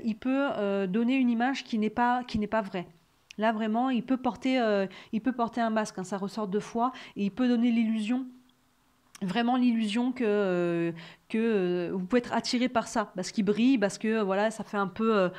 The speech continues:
homme idéal, euh, l'homme qui, qui plaît à tout le monde, l'homme, euh, qui est peut-être super beau, euh,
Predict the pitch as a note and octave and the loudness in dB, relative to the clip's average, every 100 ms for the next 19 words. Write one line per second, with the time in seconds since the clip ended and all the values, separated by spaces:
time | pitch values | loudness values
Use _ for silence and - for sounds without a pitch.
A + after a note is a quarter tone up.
0 | - - - A#3 A#3+ G#3 A3 G#3 G#3+ A#3 | -12 -10 0 4 4 4 4 4 4 4
1 | G#3+ F#3+ G#3 A3 A3+ G#3 - G#3+ F#3+ G#3+ | 4 4 4 2 0 -2 -2 -4 -4 -6
2 | - A3 A3 A3 G#3 G3+ A3 A#3 A#3 G3+ | -2 0 0 0 -2 0 0 0 0 2
3 | G#3 G#3 F#3+ F#3 G#3 G3+ G#3 G3+ - G3+ | 2 0 -2 -2 -4 -4 -2 -2 -4 -4
4 | G#3 G3 F#3 G#3+ A#3 A3 | -2 -2 -2 0 0 0